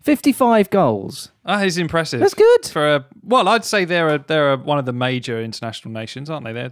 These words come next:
Speaker 2: they, they do
Speaker 1: They're
Speaker 2: ma-, they make a dent on the scene.
Speaker 1: They're always there.
Speaker 2: Yeah.
Speaker 1: Um, runners-up at Euro ninety-six, which was their first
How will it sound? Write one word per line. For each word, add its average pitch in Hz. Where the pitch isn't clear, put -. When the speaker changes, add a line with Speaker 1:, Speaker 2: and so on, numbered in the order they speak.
Speaker 2:
they, 131
they 139
do 151
Speaker 1:
They're 180
Speaker 2:
ma-, -
they 156
make 156
a 143
dent 151
on 156
the 151
scene. 165
Speaker 1:
They're 214
always 311
there. 151
Speaker 2:
Yeah. 165
Speaker 1:
Um, 190
runners-up 277
at 226
Euro 214
ninety-six, 214
which 175
was 190
their 208
first 240